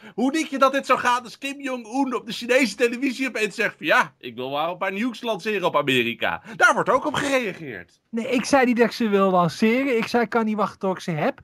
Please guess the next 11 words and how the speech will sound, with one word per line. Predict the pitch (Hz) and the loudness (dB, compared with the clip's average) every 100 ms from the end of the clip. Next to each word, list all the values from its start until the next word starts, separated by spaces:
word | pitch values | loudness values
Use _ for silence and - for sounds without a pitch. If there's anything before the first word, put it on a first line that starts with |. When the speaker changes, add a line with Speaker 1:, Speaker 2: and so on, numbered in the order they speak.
| - - - - _ | -14 -14 -18 -20 _
Speaker 2:
Puur | 220 240 294 | 6 8 8
Speaker 1:
Ja, | |
Speaker 2:
uit | 233 | 6
Speaker 1:
maar | 214 | 4
Speaker 2:
wetenschappelijke | 208 160 - 233 302 330 277 220 | 2 0 -2 4 6 6 0 -2
interesse. | 190 160 190 185 208 294 339 _ - - _ - | -8 -8 -2 -2 -2 -4 -8 _ -20 -20 _ -2
Over, | 196 190 180 | 0 0 -2
ik | 196 165 | -6 -6
bedoel, | 196 220 269 269 | -10 -2 2 2
heb | 220 254 | 2 -2
jij, | 302 240 - | -2 -10 -12